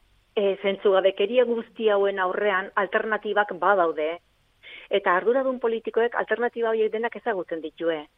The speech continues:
Eta eskatzen dieguna da, aintzat hartzea. Gure lurra, eh, zaintzea da, eh, jendea zaintzea, osasuna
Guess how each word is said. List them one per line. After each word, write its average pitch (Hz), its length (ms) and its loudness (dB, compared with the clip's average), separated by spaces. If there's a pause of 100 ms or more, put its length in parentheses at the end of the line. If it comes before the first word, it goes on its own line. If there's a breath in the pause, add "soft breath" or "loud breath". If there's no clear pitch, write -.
(640 loud breath)
Eta 190 180 2
eskatzen 233 400 -2
dieguna 196 460 -2
da, 175 160 0 (680)
aintzat 226 400 0
hartzea. 156 480 -6 (2000 loud breath)
Gure 202 320 10
lurra, 233 720 4 (120)
eh, 214 240 2 (120)
zaintzea 226 480 0
da, 247 180 0 (140)
eh, 202 200 2
jendea 196 520 2
zaintzea, 208 720 -4
osasuna 208 520 -2